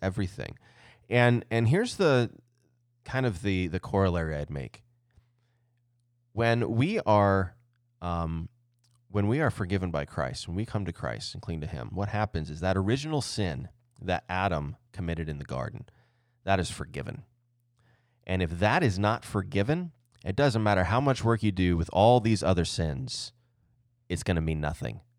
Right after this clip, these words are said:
because that original sin must be atoned for by Christ, the second Adam. And that atones then for all the rest of your sins, because the original is cared for. We still have to deal with the original sin in the United States.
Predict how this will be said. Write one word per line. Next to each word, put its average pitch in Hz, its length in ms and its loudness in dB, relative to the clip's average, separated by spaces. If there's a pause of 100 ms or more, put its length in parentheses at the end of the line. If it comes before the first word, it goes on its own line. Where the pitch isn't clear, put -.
(140)
because 90 280 -2
that 82 160 4
original 107 400 4
sin 95 340 2
must 92 260 2
be 107 120 -2
atoned 90 420 2
for 85 200 2
by 73 180 0
Christ, - 500 -6 (120)
the 71 80 -8
second - 380 -6
Adam. 62 340 -8 (420)
And 85 180 0
that 104 220 4
atones 113 400 6
then 101 240 4
for 123 300 6
all 117 220 8
the 135 100 8
rest 247 260 4
of 131 80 0
your 110 100 0
sins, 80 380 -6
because 95 280 -4
the 101 120 4
original 120 640 4 (280)
is 95 140 -4
cared 123 300 -2
for. - 260 -8 (560)
We 113 160 0
still 131 220 0
have 107 240 -2
to 104 80 0
deal 92 220 -2
with 85 100 -4
the 82 100 -2
original 78 340 -4
sin 78 200 -6
in 73 80 -6
the 73 80 -6
United 71 260 -8
States. - 600 -10